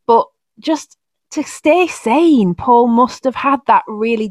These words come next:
deep assurance, <laughs> mustn't he, that God's in control. And, um, it reminded me of the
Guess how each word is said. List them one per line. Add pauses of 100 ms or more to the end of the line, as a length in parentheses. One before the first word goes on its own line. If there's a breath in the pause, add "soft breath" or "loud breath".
deep
assurance,
<laughs>
mustn't
he,
that
God's
in
control.
And, (260 loud breath)
um, (120)
it
reminded
me
of
the